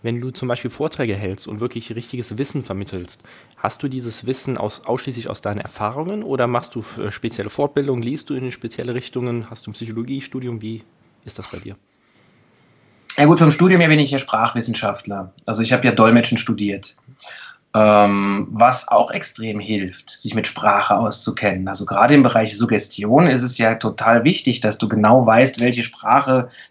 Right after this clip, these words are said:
Speaker 2: du wann einsetzt und wie. Also es hat mir schon sehr stark geholfen.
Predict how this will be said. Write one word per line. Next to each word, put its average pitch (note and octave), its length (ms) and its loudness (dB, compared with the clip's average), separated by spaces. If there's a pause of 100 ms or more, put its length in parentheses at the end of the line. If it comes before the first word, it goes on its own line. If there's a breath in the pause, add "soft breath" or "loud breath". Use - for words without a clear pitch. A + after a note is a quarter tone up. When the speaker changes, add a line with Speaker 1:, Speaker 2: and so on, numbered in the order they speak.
Speaker 2:
du A2+ 160 -4
wann A2+ 260 4
einsetzt C#3+ 640 2
und F#2+ 200 -12
wie. F2+ 120 -8
Also A#2+ 160 -2
es C3 80 2
hat D#3 100 2
mir D#3 80 2
schon D3+ 200 2
sehr C#3+ 140 2
stark A#2+ 280 4
geholfen. C#3+ 500 -2